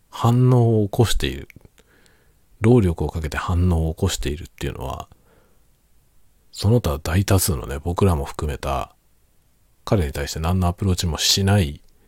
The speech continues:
傍観者よりも、彼にコミットしてるんだよね。アンチの人たちはそれに気づいてないんですよね。こう、非難して、こう、やつを、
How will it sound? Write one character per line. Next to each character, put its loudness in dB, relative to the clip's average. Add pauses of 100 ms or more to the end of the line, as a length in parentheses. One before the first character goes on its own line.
(800)
傍 0
観 2
者 -4 (680)
よ 2
り -2
も、 -2 (1700)
彼 2
に 2
コ -4
ミ 2
ッ -20
ト -6
し -8
て -6
る -8
ん -8
だ -8
よ -10
ね。 -14 (580)
ア 2
ン 6
チ 0
の 0
人 -8
た -10
ち -8
は -8
そ -2
れ 4
に 4
気 -8
づ 4
い 4
て -4
な -2
い -2
ん -4
で -10
す -14
よ -12
ね。 -14 (3250)
こ -10
う、 -12
非 2
難 2
し -8
て、 -8 (1080)
こ -6 (200)
う、 4
や 2
つ -8
を、 -8